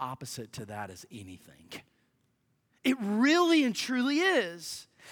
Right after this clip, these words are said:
Here's the thing. God is going to give you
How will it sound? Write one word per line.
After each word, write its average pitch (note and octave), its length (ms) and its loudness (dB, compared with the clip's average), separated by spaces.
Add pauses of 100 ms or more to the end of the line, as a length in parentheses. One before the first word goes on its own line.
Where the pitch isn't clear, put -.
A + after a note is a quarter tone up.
Here's F4 300 2
the F4 80 2
thing. E4 260 0 (220)
God C#4 600 6 (200)
is C4+ 200 2
going E4+ 500 4
to D4 140 2
give D4 420 2
you A#3+ 360 2